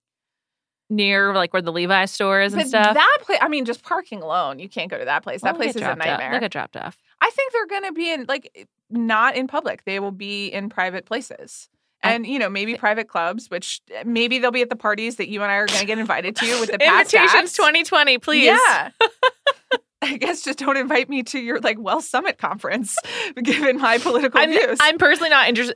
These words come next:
Speaker 1: interested in wellness. So, like, I also think that wellness and wealth summit conferences tend to go together.
Speaker 2: Sure, yeah.
Speaker 1: I'm interested in wellness t-, to the extent that it means, like, I should be eating more vegetables and drinking more water.
Speaker 2: Mm-hmm.
Speaker 1: But, like, I'm not interested in, like, the wellness fad. So, like,
Speaker 2: Yeah.
Speaker 1: I, I don't,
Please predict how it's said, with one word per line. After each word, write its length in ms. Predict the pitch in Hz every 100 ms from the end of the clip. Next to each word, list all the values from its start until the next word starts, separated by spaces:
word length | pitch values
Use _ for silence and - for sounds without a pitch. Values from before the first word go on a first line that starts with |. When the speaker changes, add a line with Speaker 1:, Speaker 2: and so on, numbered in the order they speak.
| -
Speaker 1:
interested 500 | 233 220 247 - 220
in 120 | 202
wellness. 560 | 190 175 214 294 - - -
So, 200 | - 220
like, 140 | 220
I 40 | 220
also 220 | 220 226
think 160 | 233
that 100 | 226
wellness 480 | 208 202 196 220 233 - _ 208
and 160 | 208
wealth 340 | 208 196 220 - - -
summit 320 | - 208 -
conferences 540 | - 226 262 269 277
tend 220 | - 208 202
to 60 |
go 140 | 190 202
together. 420 | 247 254 294 311
Speaker 2:
Sure, 320 | 254 208 233 -
yeah. 140 | 240
Speaker 1:
I'm 100 | 269
interested 260 | 294 349 359
in 100 | 330
wellness 320 | 262 262 269
t-, 240 | - - -
to 80 |
the 60 | 233
extent 280 | 214 233 214
that 80 | 214
it 100 | 170
means, 220 | 208 202
like, 160 | 202 -
I 180 | 202 202
should 120 | 190
be 180 | 208 180
eating 140 | 196
more 140 | 190 185
vegetables 380 | 180 - 185 175
and 100 | 180
drinking 220 | 180 180
more 140 | 175
water. 440 | 170 170 190 247 269 _
Speaker 2:
Mm-hmm. 100 | 240
Speaker 1:
But, 100 | 240
like, 180 | 226 226
I'm 140 | 220
not 220 | 208 202 196
interested 400 | 196 196 208 185
in, 80 |
like, 160 | 180 170
the 100 | 190
wellness 400 | 170 165 160 180
fad. 400 | - 165 - -
So, 120 | -
like, 100 | 202
Speaker 2:
Yeah. 180 | 202 165
Speaker 1:
I, 120 | 196
I 20 |
don't, 260 | 190 185